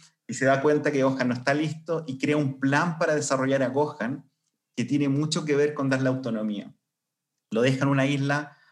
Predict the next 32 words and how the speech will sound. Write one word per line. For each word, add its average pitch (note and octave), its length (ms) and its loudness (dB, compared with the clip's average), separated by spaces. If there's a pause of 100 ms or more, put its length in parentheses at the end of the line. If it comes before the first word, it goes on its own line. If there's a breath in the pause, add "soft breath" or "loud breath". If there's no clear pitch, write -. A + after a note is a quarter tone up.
pareciera C#3 420 2
que C#3+ 80 2
lo C3+ 80 4
abandona, B2 520 4
pero B2+ 120 2
sabemos B2+ 400 2
que - 80 -2
él C3+ 60 2
lo B2 60 0
está B2+ 160 -2
observando B2+ 640 -2
desde B2+ 140 -4
lejos, C3 300 -2
mientras A#2+ 300 -2
Gohan B2+ 280 0
empieza A#2+ 320 -2
como B2 140 -2
a A#2+ 60 0
desarrollar A#2 280 -4
sus A#2 160 -2
habilidades A#2+ 720 -2 (360 loud breath)
de A#2 80 0
manera A#2 220 0
autónoma, C3+ 580 2
él A2+ 80 0
sabe B2 300 2
que, - 340 -8
que, - 180 -10
que A#2 100 -8
no A2+ 80 -2
tiene A#2 180 -2
peligro. A#2 520 -4